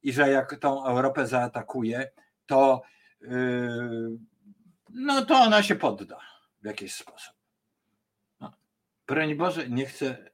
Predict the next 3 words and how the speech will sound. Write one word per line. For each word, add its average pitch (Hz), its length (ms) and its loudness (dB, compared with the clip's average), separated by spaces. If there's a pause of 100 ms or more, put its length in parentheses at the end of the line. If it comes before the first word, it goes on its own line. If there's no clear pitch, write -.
(120)
stwierdzić, 127 720 -4 (460)
że 127 400 -2 (1400)
te, 160 140 4